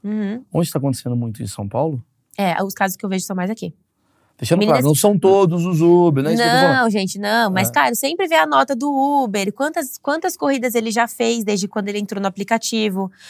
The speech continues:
Speaker 1: É, quantas estrelas ele tem. Mas sempre tem que ter um cuidado, porque às vezes o Uber pode ter cinco estrelas, mas fez uma corrida. Aí o cinco estrelas tá ali automático, do aplicativo. Então tem que ver quantas corridas ele fez, a avaliação,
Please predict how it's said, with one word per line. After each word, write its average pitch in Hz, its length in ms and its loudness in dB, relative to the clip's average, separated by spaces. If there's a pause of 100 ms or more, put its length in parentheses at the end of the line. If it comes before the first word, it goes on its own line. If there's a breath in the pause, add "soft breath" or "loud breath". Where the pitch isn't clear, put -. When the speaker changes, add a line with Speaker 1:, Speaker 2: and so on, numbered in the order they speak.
(260 loud breath)
Speaker 1:
É, 196 220 2
quantas 269 360 0
estrelas 208 440 -2
ele 208 160 -4
tem. 214 240 0
Mas 202 140 -4
sempre 254 180 -6
tem 277 120 -10
que 262 60 -12
ter 277 60 -2
um 254 100 -2
cuidado, 220 360 -2
porque 220 200 -8
às 208 120 0
vezes 226 160 -2
o 233 120 -4
Uber 214 220 -4
pode 208 180 -2
ter 208 120 -6
cinco 277 280 -6
estrelas, 240 460 0
mas 220 140 -4
fez 220 160 -2
uma 247 120 -4
corrida. 208 480 -6 (540)
Aí 202 160 0
o 202 60 -2
cinco 214 200 -4
estrelas 220 320 -2
tá 233 120 0
ali 214 100 0
automático, 247 580 0
do 196 80 -10
aplicativo. 220 640 -6 (460 loud breath)
Então 220 260 0
tem 240 120 -4
que 226 60 -10
ver 240 120 2
quantas 349 480 0
corridas 247 300 -2
ele 220 140 -2
fez, 214 420 -2
a 233 220 2
avaliação, 226 680 -2